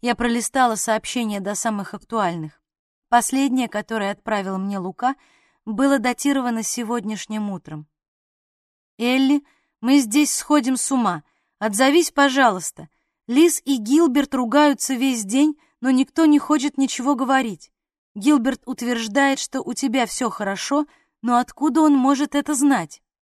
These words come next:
Ни от моей тети, ни от Гилберта не было ни одного сообщения. Я уже подняла руку, чтобы ответить Луке,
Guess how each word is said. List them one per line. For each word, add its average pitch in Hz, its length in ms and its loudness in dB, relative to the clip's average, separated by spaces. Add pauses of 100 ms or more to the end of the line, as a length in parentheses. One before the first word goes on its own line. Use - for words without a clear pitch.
(760)
Ни 233 180 0
от 247 200 2
моей 233 300 0
тети, 226 460 -6 (500)
ни 254 180 2
от 214 160 0
Гилберта 262 640 -2
не 247 240 0
было 247 180 -4
ни 233 180 -4
одного 214 380 -6
сообщения. 156 800 -10 (1400)
Я 220 220 -2
уже 208 180 -6
подняла 220 460 -2
руку, 226 220 -6
чтобы 208 340 -6
ответить 240 480 -6
Луке, 175 400 -10